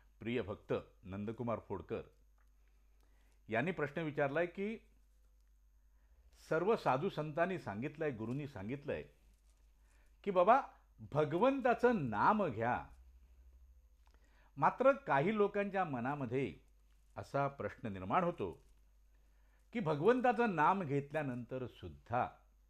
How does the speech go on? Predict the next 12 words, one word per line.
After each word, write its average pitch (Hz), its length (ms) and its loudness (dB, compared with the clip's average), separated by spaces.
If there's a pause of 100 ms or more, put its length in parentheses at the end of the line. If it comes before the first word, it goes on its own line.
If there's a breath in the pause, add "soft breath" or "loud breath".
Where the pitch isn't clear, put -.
(1000)
जर 208 300 4
आपल्या 151 300 2
जीवनामध्ये 156 720 -2 (1000)
दुःख 104 460 -2
उत्पन्न 202 440 4
होत 165 220 -2
असेल 175 340 0
आणि 143 260 -2
जीवन 143 420 -4
दुःखी 139 340 -8
होत 175 240 -4
असेल 113 420 -2